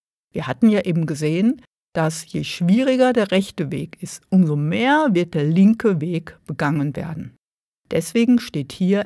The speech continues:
R schwierig im Zähler. Je größer R schwierig ist, also je schwieriger der rechte Weg ist, umso mehr Wichtel laufen auf dem entgegengesetzten Weg entlang, also links hier in unserem Beispiel.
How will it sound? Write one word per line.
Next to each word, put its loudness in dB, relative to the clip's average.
R -4
schwierig 0
im 0
Zähler. 2
Je -2
größer 2
R -6
schwierig -2
ist, -4
also -4
je -4
schwieriger 0
der -4
rechte 0
Weg 2
ist, -8
umso 4
mehr 2
Wichtel 0
laufen 2
auf -2
dem -2
entgegengesetzten 2
Weg -8
entlang, -10
also -6
links 2
hier -6
in -6
unserem -6
Beispiel. -14